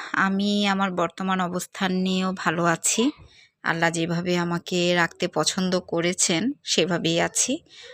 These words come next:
আলহামদুলিল্লাহ। সবাই আমার পাশে থাকবেন।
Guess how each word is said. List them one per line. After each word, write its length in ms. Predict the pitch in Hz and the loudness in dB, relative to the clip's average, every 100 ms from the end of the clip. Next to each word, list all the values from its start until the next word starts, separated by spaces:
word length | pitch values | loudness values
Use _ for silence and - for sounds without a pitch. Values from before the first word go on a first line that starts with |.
| - | -2
আলহামদুলিল্লাহ। 880 | 165 170 175 165 151 139 101 95 - _ - - - | -2 2 0 0 -2 -4 -4 -6 -8 _ -20 -20 -4
সবাই 300 | - 302 294 | 0 2 4
আমার 160 | 285 277 | 4 4
পাশে 280 | 247 240 | 2 2
থাকবেন। 560 | 254 247 220 226 262 320 | 2 0 0 2 2 0